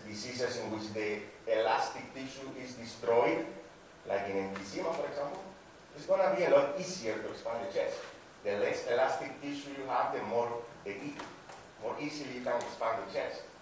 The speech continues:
There's a, a lung that is more compliant. Now, the problem they are gonna have is to recoil. Okay?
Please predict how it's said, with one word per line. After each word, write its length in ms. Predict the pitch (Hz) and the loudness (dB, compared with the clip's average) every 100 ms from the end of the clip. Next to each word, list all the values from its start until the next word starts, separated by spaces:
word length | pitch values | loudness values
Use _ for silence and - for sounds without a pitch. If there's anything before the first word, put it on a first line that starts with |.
| - - - | -18 -18 -10
There's 220 | 101 101 | -10 -6
a, 300 | 95 92 95 | -6 -4 0
a 20 | |
lung 200 | 104 117 | 4 6
that 120 | 113 - | 6 2
is 60 | 117 135 | -2 2
more 300 | 147 156 143 | 6 6 4
compliant. 520 | 131 - 156 - - - - - - - 113 | 2 2 0 0 -2 -6 -14 -18 -20 -12 -2
Now, 180 | 113 | 0
the 60 | 113 | 0
problem 420 | - 131 - - | 4 4 4 4
they 60 | 135 | 2
are 120 | - | 2
gonna 180 | - - | 2 2
have 140 | - - | 0 0
is 60 | |
to 100 | - | -6
recoil. 500 | 120 - - 147 139 - - - - - - - - - - - - - - - | -8 -8 -2 -2 -2 -6 -12 -18 -20 -20 -20 -20 -20 -20 -20 -20 -20 -20 -18 -10
Okay? 240 | 123 | -8